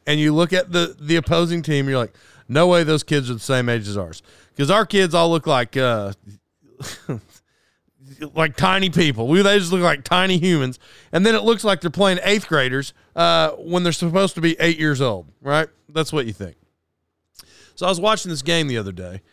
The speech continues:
and there's a kid who's nine years old. I mean, I heard, I heard the other parents talk about it. Nine years old, this kid was, like, a, a whole torso taller than our kids. I don't believe it was, like, a head or, like, maybe shoulders to head. I'm talking, like, a whole torso,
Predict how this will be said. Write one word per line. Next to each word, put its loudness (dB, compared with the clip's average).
and -2
there's 2
a -4
kid 2
who's 0
nine 0
years -2
old. -2
I -4
mean, -2
I 2
heard, -2
I 0
heard -2
the -4
other -2
parents -4
talk -2
about -8
it. -16
Nine 2
years 0
old, 2
this 0
kid 0
was, -2
like, 0
a, 0
a 0
whole 4
torso 2
taller 0
than 0
our 0
kids. -8
I 2
don't 2
believe 4
it -2
was, -2
like, 2
a -4
head 2
or, 2
like, 0
maybe -2
shoulders 0
to 0
head. 4
I'm -4
talking, 0
like, 0
a -4
whole 2
torso, -2